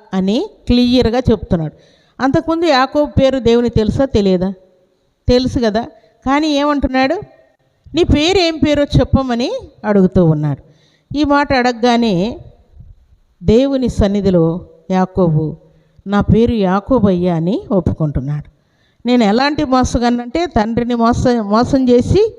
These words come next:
వచ్చాను, అన్నను మోసం చేసి వచ్చాను, అలాంటి మోసగాన్నయ్యా నేను, నా పేరు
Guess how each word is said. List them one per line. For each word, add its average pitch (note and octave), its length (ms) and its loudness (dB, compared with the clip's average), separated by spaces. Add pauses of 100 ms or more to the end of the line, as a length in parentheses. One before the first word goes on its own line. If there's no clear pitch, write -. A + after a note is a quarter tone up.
(160)
వచ్చాను, G3 680 0 (420)
అన్నను B3+ 340 2
మోసం B3+ 460 2
చేసి G#4 440 2 (300)
వచ్చాను, F#3 560 -2 (300)
అలాంటి G#3 640 0
మోసగాన్నయ్యా G3 880 0
నేను, F3+ 320 -2
నా C4+ 180 -2
పేరు A#3 500 4